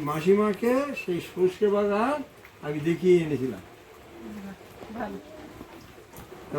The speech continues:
Speaker 1: মাসিমা খুব সন্তুষ্ট।
Speaker 2: আবার এই সিজন শুরু হয়ে গেল,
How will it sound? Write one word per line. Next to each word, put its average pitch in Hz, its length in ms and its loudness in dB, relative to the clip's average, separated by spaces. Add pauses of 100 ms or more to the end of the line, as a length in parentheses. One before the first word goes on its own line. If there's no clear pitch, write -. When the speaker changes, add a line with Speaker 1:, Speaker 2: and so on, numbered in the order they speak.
Speaker 1:
মাসিমা 175 420 4 (220)
খুব 302 200 2 (160)
সন্তুষ্ট। 202 540 4 (3250)
Speaker 2:
আবার 226 220 2 (120)
এই 240 80 -6 (560)
সিজন 233 300 -6 (100)
শুরু 247 260 -6
হয়ে 254 240 0
গেল, 240 120 -2